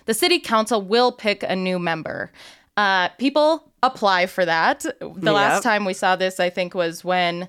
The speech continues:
Speaker 1: now homeless policy advisor Andrew Johnston left council, and something like,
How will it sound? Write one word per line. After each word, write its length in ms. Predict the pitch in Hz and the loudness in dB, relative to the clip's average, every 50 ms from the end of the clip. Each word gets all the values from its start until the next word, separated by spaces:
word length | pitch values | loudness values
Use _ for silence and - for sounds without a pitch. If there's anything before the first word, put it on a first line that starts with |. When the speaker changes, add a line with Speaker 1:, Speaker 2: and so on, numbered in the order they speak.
| - _ | -14 _
Speaker 1:
now 640 | - 214 226 220 226 233 226 220 220 220 220 220 214 | -6 -2 0 0 2 2 4 4 4 4 4 4 2
homeless 400 | - 202 214 214 208 190 190 - | 0 0 0 0 0 0 -2 0
policy 420 | - 269 254 247 247 247 - 233 | 0 2 2 2 2 0 -2 -2
advisor 840 | 214 220 196 185 202 196 196 190 185 - 202 190 190 185 185 185 - - | -2 -2 0 0 0 2 2 0 0 0 0 2 2 2 2 0 0 -2
Andrew 280 | 165 165 143 165 165 | -6 -8 -8 -10 -8
Johnston 840 | 160 185 214 208 208 214 214 - - 214 202 196 196 196 202 202 190 - - - - - _ | -2 0 2 2 2 0 -4 -6 -4 0 2 2 2 2 0 -4 -6 -12 -18 -20 -20 -18 _
left 500 | - 196 208 220 226 226 - - - - - _ _ _ _ _ _ _ _ _ _ | -4 0 2 2 2 0 -2 -6 -12 -16 -18 _ _ _ _ _ _ _ _ _ _
council, 720 | - 233 202 202 202 - - 208 196 190 190 190 190 - - | 0 0 0 0 0 0 2 2 4 6 6 4 4 2 0
and 400 | 160 175 165 160 160 170 175 202 - - | 0 -2 0 0 -2 -2 -6 -10 -12 -10
something 420 | - - - 269 285 285 302 269 | -8 -4 -4 -4 -2 -2 -2 0
like, 340 | 240 208 202 185 185 180 _ | 2 2 2 0 0 -4 _